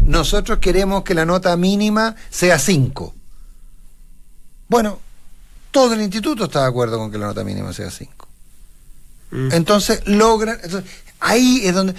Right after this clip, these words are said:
Speaker 1: y eso, entonces ahí sostienen que hay importantes grados de mani-, manipulación, y lo que te dice todo el mundo es que esto no es un problema que se circunscriba a los alumnos, es un problema en que hay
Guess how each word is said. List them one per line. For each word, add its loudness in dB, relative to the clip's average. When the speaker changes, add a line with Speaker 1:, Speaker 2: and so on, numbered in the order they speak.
Speaker 1:
y 2
eso, -2
entonces -2
ahí 4
sostienen 0
que 2
hay 2
importantes 0
grados 2
de 0
mani-, 2
manipulación, 2
y 2
lo 4
que 0
te 2
dice 2
todo 2
el 2
mundo 0
es 2
que 2
esto 0
no 4
es 6
un 2
problema 2
que 0
se -8
circunscriba 0
a 2
los 2
alumnos, 2
es 0
un 2
problema 0
en -2
que -4
hay -2